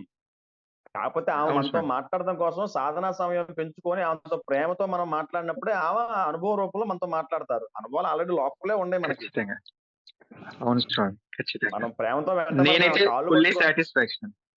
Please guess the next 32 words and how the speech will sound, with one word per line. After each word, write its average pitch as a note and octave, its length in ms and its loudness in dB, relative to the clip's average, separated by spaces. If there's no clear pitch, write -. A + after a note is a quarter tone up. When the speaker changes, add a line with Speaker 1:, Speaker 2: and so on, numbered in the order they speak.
Speaker 1:
ఆ, A#2+ 40 -2
ఆ, A2 580 0
అదే. A2 160 2
Speaker 2:
నేనైతే D#3+ 260 2
fully - 260 2
Speaker 1:
ఆమె C3+ 160 4
కాళ్ళు B2+ 60 4
Speaker 2:
satisfaction. C#3+ 340 4
Speaker 1:
పట్టుకొని E3 420 -2
వదిలిపెట్టకూడదు C3+ 720 -4
ఇక. G#2 120 -6
నువ్వే B2 540 -2
నాకు C#3 260 2
Speaker 2:
ఖచ్చితంగా. C3+ 320 -2
Speaker 1:
తూర్పు, E3 200 0
పడమర D3+ 340 2
అన్ని D#3 260 0
వస్తా, D3+ 360 -2
అన్ని D3+ 140 -4
దిక్కులు E3+ 280 -4
నువ్వేనమ్మా D#3+ 480 -2
అని D#3 100 -4
చెప్పి D#3 200 -4
ఆమె D3 140 -4
కాళ్ళు C#3+ 200 0
పట్టుకుని E3 240 -6
నీకు D3 120 -6
ఎక్కడ D3+ 200 -6
కదిలి D3+ 160 0
కదలలేదు F3 460 0
ఇక C#3+ 100 -2
ఆమె B2 160 0